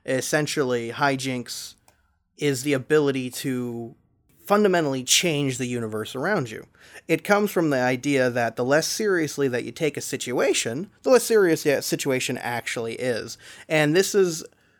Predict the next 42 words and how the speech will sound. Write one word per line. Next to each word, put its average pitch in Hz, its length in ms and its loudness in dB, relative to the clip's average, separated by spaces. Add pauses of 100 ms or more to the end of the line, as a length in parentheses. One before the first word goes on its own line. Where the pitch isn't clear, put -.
(100)
a 147 80 0
core 165 300 2
component 156 640 0
to 139 80 -6
the 131 160 2
Terrible 147 400 2
Adventurer's 123 720 -4
world 123 600 -2 (500)
because 147 360 2
it's 175 200 -4
what 185 140 2
allows 160 400 6
them 135 180 0
to 127 120 -10
survive. 110 800 -2 (440)
The 139 100 0
heroic 170 580 4
person 117 600 -4
is 123 160 -8
the 135 80 -2
one 127 240 -4
who 127 160 -8
gets 117 260 -10
devoured 120 760 0
by 113 200 -2
the 107 80 -8
monster, - 580 -2 (480)
but 147 220 0
the 139 80 0
non-heroic 180 600 6
one 127 280 2
gets 131 180 -2
to 139 100 -4
survive 127 460 2
by 127 140 2
making 127 340 -2
a 110 60 -6
crack 151 560 2
or 139 340 4
even 139 300 0
actually 127 280 0
just 123 220 -4